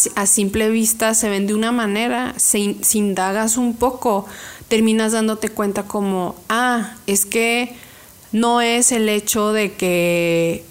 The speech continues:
de que mi jefe me haya hablado feo, sino que siempre me he sentido muy insegura con personas que tienen autoridad sobre mí". No sé, estoy diciendo un ejemplo súper random.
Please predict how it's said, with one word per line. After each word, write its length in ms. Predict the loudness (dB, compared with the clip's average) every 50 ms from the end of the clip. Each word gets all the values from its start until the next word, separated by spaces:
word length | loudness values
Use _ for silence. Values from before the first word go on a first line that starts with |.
| -20 -20 -20 -14 -8 -4
de 220 | -4 -2 -4 -2
que 360 | -2 -2 -2 0 -2 -2 -2 0
mi 160 | 0 0 0
jefe 720 | 0 -2 -2 -2 -2 -2 0 0 0 0 0 -2 -4 -8 -14 -20 -10 -6
me 220 | -2 -2 0 0
haya 800 | 0 0 0 0 0 2 2 2 2 0 0 0 -2 -2 -6 -10 -14 -20 -20 -20 -20 -20 -20 -20 -20 -20 -12 -6
hablado 420 | -4 -2 0 0 0 0 -2 -2 -4
feo, 420 | -2 -2 0 0 0 0 -2 -4 -6
sino 480 | -4 -4 -2 -2 -2 -2 -2 -4 -4 -4
que 360 | -2 -2 0 -2 -2 -6 -10 -16 -20 -20 -20 -20 -20 -20 -20 -20 -20 -20 -20 -20 -20 -20 -20 -20 -20 -12 -6
siempre 500 | -2 0 0 2 2 0 0 0 -2 0
me 120 | 0 -2
he 40 | -2
sentido 760 | -2 -2 -2 -2 -2 0 0 2 2 0 0 0 -2 -2 -4 -6 -6 -4
muy 720 | -2 0 0 0 0 0 0 0 0 0 -2 -2 -4 -2 -2
insegura 720 | -2 0 0 0 0 0 0 0 0 -2 -2 -4 -6 -10 -10 -6
con 520 | -4 -4 -2 -2 -2 -2 -2 -2 -4 -6 -10 -18 -20 -20 -20 -20 -20 -20 -20 -20 -20 -20 -20 -20 -20 -20 -20 -20 -10 -4
personas 420 | -4 -2 -2 -2 -2 -2 -2 -4 -6
que 120 | -6 -8
tienen 320 | -4 -2 -2 0 0 0 -2
autoridad 580 | -4 -4 -4 -4 -2 0 0 0 -2 -2 -4
sobre 280 | -4 -6 -4 -4 -4 -2
mí". 200 | -4 -4 -4 -4 -4
No 120 | -4 -2
sé, 180 | -2 -2 0 -2
estoy 360 | -2 -2 -2 0 0 0 0
diciendo 380 | 0 0 -2 -2 -2 -2 0 0
un 120 | -2 -2
ejemplo 460 | -4 -4 -4 -4 -4 -4 -2 -2 -2
súper 320 | -2 -4 -6 -6 -4 -4 -4
random. 220 | -4 -6 -8 -10